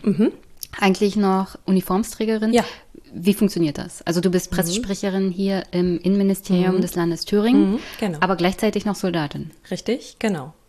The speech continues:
Speaker 2: Also wie muss ich mir das rechtlich vorstellen?
Speaker 1: Ja, im, äh, Beamtendeutsch in Anführungsstrichen würde man das, äh, oder heißt es Abordnung. Im Bundeswehrdeutsch ist es eine Kommandierung. Das heißt, der, äh, das Thüringer Innenministerium hat direkt im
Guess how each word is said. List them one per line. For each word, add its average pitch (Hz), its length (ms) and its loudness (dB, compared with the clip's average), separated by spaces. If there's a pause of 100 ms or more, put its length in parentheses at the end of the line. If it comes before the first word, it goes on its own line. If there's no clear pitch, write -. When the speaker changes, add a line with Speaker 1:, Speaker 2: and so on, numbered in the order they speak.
(120)
Speaker 2:
Also 156 180 -8
wie 196 80 6
muss 220 140 8
ich 196 120 0
mir 202 160 4
das 190 160 0
rechtlich - 260 -2
vorstellen? 165 300 -2
Speaker 1:
Ja, 226 80 4
im, 190 240 0
äh, 196 260 0
Beamtendeutsch 247 720 0
in 226 160 -4
Anführungsstrichen 233 680 0
würde 208 180 0
man 196 220 0
das, - 340 -2
äh, 190 100 -4
oder 180 220 -2
heißt 190 160 2
es 180 160 0
Abordnung. 277 680 0
Im 208 180 2
Bundeswehrdeutsch 196 680 0
ist 190 140 -8
es 185 140 -4
eine 185 300 -2
Kommandierung. 185 640 -2
Das 196 160 -4
heißt, 185 320 -4
der, 165 560 -6
äh, 165 40 -8
das - 160 -6
Thüringer 190 320 0
Innenministerium 202 760 0
hat - 340 -8
direkt 180 320 -6
im 170 340 -4